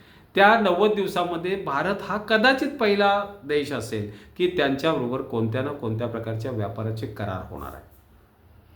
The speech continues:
त्यामुळं अमेरिकेमध-, बरोबर बोलण्यासाठी का-, कारण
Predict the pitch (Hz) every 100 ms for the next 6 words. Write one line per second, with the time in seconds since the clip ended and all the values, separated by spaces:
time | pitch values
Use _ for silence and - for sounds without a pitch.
0 | - _ - - - _ _ _ 202 240
1 | 254 262 175 185 247 254 240 214 220 214
2 | 214 165 170 190 208 214 165 160 165 180
3 | 170 135 123 110 101 - - - _ _
4 | _ 123 127 151 160 180 185 190